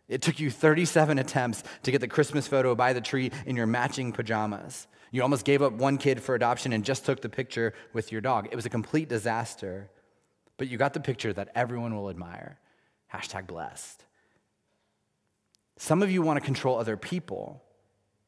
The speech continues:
You might not think you do, but you try to use guilt and shame to get others to think the same way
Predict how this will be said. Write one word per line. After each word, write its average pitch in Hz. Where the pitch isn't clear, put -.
You 151
might 170
not 160
think 190
you 135
do, 104
but 170
you 160
try 165
to 180
use 135
guilt 143
and 123
shame 131
to 147
get 139
others 147
to 143
think 185
the 135
same 127
way 127